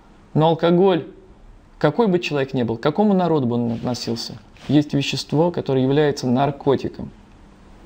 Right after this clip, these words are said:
И рано или поздно оно сажает человека. И поэтому единственный способ не стать алкоголиком — не начинать пить. Поэтому детям надо говорить:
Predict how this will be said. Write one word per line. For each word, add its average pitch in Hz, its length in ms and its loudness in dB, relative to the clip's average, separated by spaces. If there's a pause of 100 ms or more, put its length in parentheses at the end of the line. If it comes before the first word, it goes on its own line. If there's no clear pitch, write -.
И 151 60 6
рано 175 240 4
или 175 140 0
поздно 120 280 -2
оно 117 140 2
сажает 135 560 0
человека. - 560 -4 (340)
И 147 80 2
поэтому 190 480 0 (380)
единственный 240 680 2
способ 202 480 -4
не 156 80 -2
стать 143 260 -4
алкоголиком — 143 680 0
не 220 100 4
начинать 233 680 0 (100)
пить. - 400 -4 (300)
Поэтому 196 380 2
детям 175 560 0
надо 160 320 0
говорить: 151 540 0